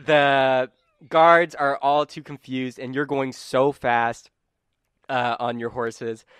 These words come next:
uh, that they're, they're not in, getting in the way. Uh, but there is one archer up above that's gonna take a shot at, um, at Normandy and, and, and, uh,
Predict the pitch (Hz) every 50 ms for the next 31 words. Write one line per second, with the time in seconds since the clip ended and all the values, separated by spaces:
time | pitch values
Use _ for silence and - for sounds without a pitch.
0 | _ _ _ _ _ - 110 113 113 110 110 - - _ _ _ _ _ _ _
1 | _ 117 120 113 110 113 117 - 135 127 127 127 123 127 127 127 127 123 120 123
2 | - - 131 127 131 120 - 131 139 123 120 123 120 120 117 113 110 113 110 110
3 | 110 110 110 - _ _ _ _ _ - 117 117 113 110 - 139 - 143 135 -
4 | 147 143 120 120 127 139 139 139 139 - 139 135 135 - - 143 139 135 131 131
5 | - 160 139 - 147 131 127 123 123 120 117 - 127 - - 139 131 120 - -
6 | 139 - 131 - - - 139 123 117 113 113 117 - _ _ _ _ - 117 113
7 | 113 113 - - - - _ _ _ _ _ - 113 117 113 113 110 107 107 107
8 | 104 104 104 101 101 _ _ _ _ _ - - 110 104 104 101 117 117 113 110
9 | 110 107 113 110 107 104 104 101 104 110 104 104 104 101 98 101 107 104 101 101
10 | 98 - 101 98 98 101